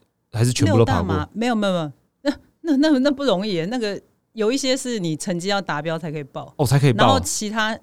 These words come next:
Speaker 2: 其他有一些是很难抽签的。像，像我跑过东京跟纽约。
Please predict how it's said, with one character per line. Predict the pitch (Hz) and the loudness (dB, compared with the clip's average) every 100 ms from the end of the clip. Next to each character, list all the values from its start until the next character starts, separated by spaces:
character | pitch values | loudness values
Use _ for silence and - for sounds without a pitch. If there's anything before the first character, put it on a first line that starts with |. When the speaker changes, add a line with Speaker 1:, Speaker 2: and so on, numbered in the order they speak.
| _ | _
Speaker 2:
其 | - 214 | -12 -8
他 | 214 233 226 | -2 0 0
有 | - 175 | -2 -2
一 | 185 | -2
些 | 208 | -2
是 | 208 208 190 | -2 -4 -4
很 | 170 | -4
难 | 156 147 | -4 -4
抽 | 165 180 170 | -4 -4 -6
签 | - 156 | -6 -6
的。 | 147 - _ _ _ _ _ _ | -6 -12 _ _ _ _ _ _
像， | - 302 - - | 0 0 0 -6
像 | - 254 | -2 0
我 | 180 | 0
跑 | - 165 | -2 -4
过 | 180 214 180 | 0 0 0
东 | - 190 190 | -2 -4 -2
京 | 190 185 | -4 -4
跟 | 180 175 | -4 -4
纽 | 139 131 | -6 -6
约。 | 151 143 143 | -6 -8 -8